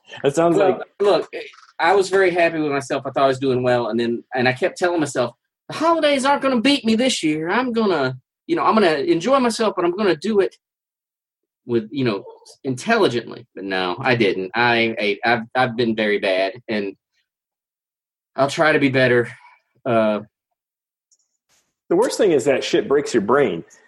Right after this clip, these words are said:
Speaker 1: Like, I ate those cookies, and whatever, it's, like, three days of cookies. But then I got home, and my tongue was like, "Oh, I re-, I remember what sugar is like." So
Speaker 2: Right.
Speaker 1: the first thing I ate when I got home was a, a bowl of Cookie Crisp, and followed <laughs> by a bowl of Lucky Charms.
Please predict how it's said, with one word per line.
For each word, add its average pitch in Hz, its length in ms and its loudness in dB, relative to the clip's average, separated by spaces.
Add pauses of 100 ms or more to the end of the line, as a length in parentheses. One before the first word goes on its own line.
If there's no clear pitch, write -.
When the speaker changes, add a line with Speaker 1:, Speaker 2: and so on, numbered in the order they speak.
(120)
Speaker 1:
Like, 120 140 2
I 127 160 2
ate 175 120 2
those 143 140 2
cookies, - 640 -4
and 156 80 -6
whatever, 123 340 2
it's, 135 140 -2 (100)
like, 120 240 -2
three 165 140 0
days 131 200 2
of - 60 -10
cookies. 101 480 -6
But 135 100 -6
then 170 140 2
I 160 80 2
got 147 200 2
home, 175 300 2
and 123 100 0
my 123 120 2
tongue 165 280 2
was 117 160 0
like, 104 300 -2 (380)
"Oh, 220 160 2
I 143 160 2
re-, 131 180 0 (100)
I 160 60 2
remember 180 320 4
what 240 180 0
sugar 285 380 2
is - 180 -2
like." 117 300 0 (220)
So 160 200 0
Speaker 2:
Right. 175 160 2
Speaker 1:
the 170 80 2
first 208 300 -2
thing 214 140 2
I 175 120 0
ate 190 200 0
when 175 120 -2
I 165 60 0
got 165 220 0
home 196 220 0
was 143 160 -2
a, 123 140 0 (400)
a 135 100 2
bowl 156 380 0
of 143 100 -4
Cookie 185 300 -2
Crisp, 170 380 -4 (260)
and 135 200 -8
followed 156 360 2
<laughs> - 40 -6
by 151 200 2
a 147 60 2
bowl 151 400 0
of 127 60 -2
Lucky 143 260 -2
Charms. 123 580 -8